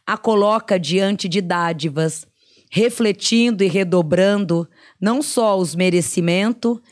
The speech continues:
como também lhe entregando as essências, vibrada a elas pela fé e concluída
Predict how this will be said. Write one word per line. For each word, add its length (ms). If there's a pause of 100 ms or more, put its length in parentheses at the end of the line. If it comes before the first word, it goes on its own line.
(220)
como 280
também 560
lhe 180
entregando 1000 (220)
as 280
essências, 1000 (320)
vibrada 680
a 80
elas 420
pela 320
fé 560 (340)
e 140
concluída 1120